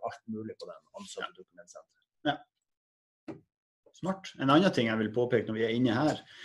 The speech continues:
Speaker 2: er jo at du også kan laste opp e-poster hit direkte
Speaker 1: Mm.
Speaker 2: mot kunden. Det er utrolig kjekt. Hvis det er noe viktig som er avtalt på en e-post, eller hva enn det skal være, få det dokumentert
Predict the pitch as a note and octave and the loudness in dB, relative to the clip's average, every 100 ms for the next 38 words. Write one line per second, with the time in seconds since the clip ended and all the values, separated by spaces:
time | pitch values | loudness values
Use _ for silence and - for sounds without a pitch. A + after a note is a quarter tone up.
0 | - - _ B2+ B2 A2+ A2+ A2+ C3 C#3 | -14 -16 _ 2 6 6 4 4 4 6
1 | F3+ A#2 A2+ A2+ G#2+ - C3 B2+ C3 B2+ | 4 6 4 2 -4 -6 0 0 2 0
2 | A2+ - C3 B2 - G#2+ C3+ C#3+ - - | 2 4 4 2 0 0 2 0 -4 -16
3 | - A#2+ A2+ G#2+ A2 - A#2 A2 D3+ D3 | -4 2 2 2 -2 0 0 0 6 8
4 | B2+ B2 - C#3 A2+ - G#2+ - - - | 8 6 4 6 6 2 -4 -6 -12 -16
5 | _ - - B2+ A2 A2 A#2+ B2+ A#2+ A2 | _ -12 0 4 4 2 -2 0 0 4
6 | B2+ - A#2+ A2 A2 A2+ A2+ A2+ G#2+ A#2 | 4 4 -2 0 -2 -2 0 0 0 -2
7 | A#2 - - - B2+ C3+ F3 D#3+ D#3 D3+ | -2 -4 -10 -4 4 4 4 0 0 0
8 | - - - _ - D#3+ C#3 A2+ A2 G2 | -2 -20 -20 _ 0 2 4 2 0 -2
9 | A2+ A2 | -2 -2